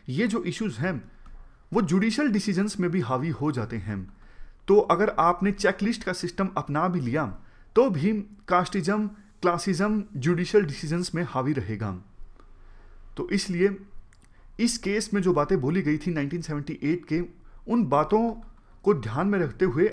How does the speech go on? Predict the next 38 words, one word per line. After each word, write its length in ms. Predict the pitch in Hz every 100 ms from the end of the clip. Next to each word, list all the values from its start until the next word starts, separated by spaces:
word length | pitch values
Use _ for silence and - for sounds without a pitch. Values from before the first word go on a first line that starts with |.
| -
अब 140 | 170
सरकार 460 | - 170 139 156 170
को 180 | 170 175
और 180 | -
सुप्रीम 320 | 139 151 170 180
कोर्ट 260 | 156 147
को 100 | -
रिफॉर्म्स 440 | 147 117 151 160 -
लाने 240 | 117 160
चाहिए 420 | 175 120 131 175 175 - - - - _ -
बेल 300 | 117 180 220 139
इश्यूज 280 | 131 151 139
से 160 | 143
संबंधित। 460 | 120 107 104 104 - - - - -
तो 60 |
ये 100 | 139
हमने 180 | 170 139
पूरा 220 | 143 170
आर्टिकल 340 | - 131 - 147
डिस्कस 300 | 120 131 139
किया, 240 | 139 165 190
चलते 220 | 120 113
हैं 160 | 113 -
आगे। 300 | 110 98 98 98 _ _ _ - _ - -
इसके 180 | - 233
बाद 160 | 226
नेक्स्ट 300 | 196 226 220
आर्टिकल 400 | 185 175 185 185 -
अफगानिस्तान 540 | 135 143 165 175 175
में 160 | 170 170
पीस 260 | 170 196 -
इस्टैब्लिश 380 | 143 - 127 147
करने 220 | - 131
से 140 | 139 143
संबंधित 420 | 135 107 104 110
है। 220 | - 101 95
आप 200 | 120 139
जीएस 380 | 117 135 196 196